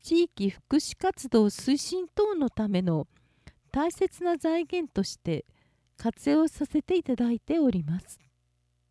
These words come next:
ボランティア活動や地域活動の充実、住民同士の見守りや支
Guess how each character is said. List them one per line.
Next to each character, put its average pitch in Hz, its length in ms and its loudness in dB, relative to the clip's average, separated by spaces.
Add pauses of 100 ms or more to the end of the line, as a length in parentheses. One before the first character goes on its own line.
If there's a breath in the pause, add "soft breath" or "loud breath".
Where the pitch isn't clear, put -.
(500)
ボ 214 120 2
ラ 349 140 2
ン 359 80 -4
テ - 160 0
ィ 339 80 4
ア 330 60 -2
活 339 320 -4
動 185 180 4
や 143 300 -2 (420)
地 311 200 4
域 359 200 -2
活 - 320 -4
動 196 180 6
の 160 160 2
充 202 280 0
実、 - 540 -8 (420)
住 277 320 0
民 359 280 -4
同 381 200 4
士 - 180 -4
の 190 120 2
見 180 180 0
守 233 420 0
り 202 40 0
や 208 240 -2
支 - 160 -2